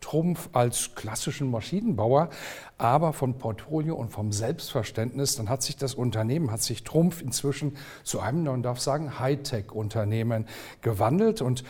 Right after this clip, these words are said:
das Familienunternehmen hat sozusagen eine ganz spannende Transformation hinter sich gebracht und darüber wollen wir jetzt gleich sprechen. Doch zunächst mal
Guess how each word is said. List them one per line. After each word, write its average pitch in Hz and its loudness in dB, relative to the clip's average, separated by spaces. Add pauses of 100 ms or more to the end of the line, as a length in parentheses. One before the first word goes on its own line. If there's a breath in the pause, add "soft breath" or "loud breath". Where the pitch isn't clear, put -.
(200 loud breath)
das 127 2
Familienunternehmen 135 2
hat 127 -2
sozusagen 131 0
eine 127 -2
ganz 143 -2
spannende 143 -2
Transformation 127 -2
hinter 185 2
sich 156 -8
gebracht 147 -2
und 117 -2
darüber 135 2 (360 loud breath)
wollen 131 4
wir 123 2
jetzt 117 -2
gleich 107 0
sprechen. 180 0
Doch 120 2
zunächst 135 0
mal 131 4